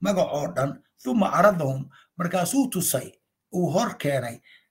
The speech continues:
een, een, malaa'igtii, "على الملائكة" marka, فقالوا markaasuu waxyaabihii magacyadooda lahaa, magacyada wixii lahaa, ayuu malaa'igta u keenay, "Sheega waxaan magacyadooda." "قالوا لا علم لنا إلا ما علمتنا."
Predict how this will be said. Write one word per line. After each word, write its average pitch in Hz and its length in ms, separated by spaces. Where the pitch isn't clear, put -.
een, 156 540
een, 151 240
malaa'igtii, 151 840
"على 160 140
الملائكة" 180 480
marka, 156 340
فقالوا 190 560
markaasuu 165 520
waxyaabihii 208 720
magacyadooda 170 440
lahaa, 135 280
magacyada 202 340
wixii 165 220
lahaa, 113 320
ayuu 170 180
malaa'igta 180 340
u 185 80
keenay, 165 380
"Sheega 170 340
waxaan 139 300
magacyadooda." 123 360
"قالوا 185 340
لا 202 120
علم 214 240
لنا 143 300
إلا 127 160
ما 123 120
علمتنا." - 440